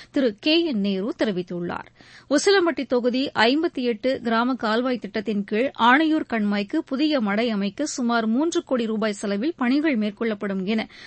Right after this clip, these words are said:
மாநில நீர்வளத்துறை அமைச்சர் திரு துரைமுருகன் தெரிவித்துள்ளார். இதற்கான ஒப்பந்த புள்ளி விரைவில் கோரப்படும் என்றும் அவர் கூறினார். சென்னையில் புதிய தாழ்தள பேருந்து சேவை அடுத்த மாதம் தொடங்கப்படும் என மாநில போக்குவரத்துத்துறை அமைச்சர் திரு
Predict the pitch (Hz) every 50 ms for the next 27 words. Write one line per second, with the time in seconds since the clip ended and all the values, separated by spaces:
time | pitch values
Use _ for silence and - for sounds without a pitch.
0 | - - - 240 247 254 269 294 294 294 302 294 240 254 269 311 302 254 240 233
1 | 220 - 226 220 220 190 190 196 208 208 - 302 311 285 - 214 208 185 185 208
2 | 247 254 226 202 202 180 220 285 392 - 262 214 185 180 180 - 180 170 175 180
3 | - - - _ _ _ _ - _ _ _ _ _ _ _ _ _ _ - -
4 | - - - - - - 269 262 320 359 - 339 330 320 302 247 214 220 208 -
5 | 311 302 302 - - 240 220 226 226 208 185 202 220 233 220 233 214 202 - 233
6 | 226 285 294 - 214 202 196 196 190 196 202 202 - 339 - 392 277 220 175 160
7 | 277 _ - 233 202 185 175 175 190 - - - - _ _ _ _ _ - -
8 | - - - - - - 302 294 339 370 359 349 370 381 - - 294 262 320 311
9 | 311 330 339 - 302 262 269 294 302 - 311 285 294 294 - 240 226 240 247 240
10 | 233 220 - 233 214 208 226 240 202 - - - 220 247 262 - - 277 262 240
11 | 240 226 214 202 208 208 220 233 262 - - 214 214 196 202 185 202 196 190 -
12 | - 214 240 240 285 320 320 311 302 285 - 233 254 240 320 277 247 220 214 -
13 | 226 196 208 196 185 185 202 226 214 214 - 285 277 277 254 - 208 214 -